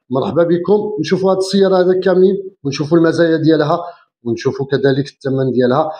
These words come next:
بالمناسبة هاد السيارة هادي، آه، كاينة بجوج ديال المحركات، كاين محرك إبريد ومحرك إلكتريك فقط،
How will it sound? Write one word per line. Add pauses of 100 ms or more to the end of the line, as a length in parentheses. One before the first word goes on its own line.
(200)
بالمناسبة (440)
هاد
السيارة (100)
هادي، (260)
آه، (260)
كاينة (180)
بجوج
ديال
المحركات، (100)
كاين
محرك (160)
إبريد (180)
ومحرك (800)
إلكتريك
فقط،